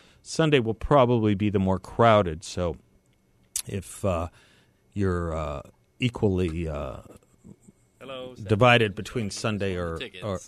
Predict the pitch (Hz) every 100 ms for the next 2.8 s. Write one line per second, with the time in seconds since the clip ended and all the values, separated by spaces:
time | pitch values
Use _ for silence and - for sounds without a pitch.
0 | - 95 85 92 - 80 90 - 110 104
1 | - - - 110 104 101 104 95 92 82
2 | - 76 - _ _ _ - 80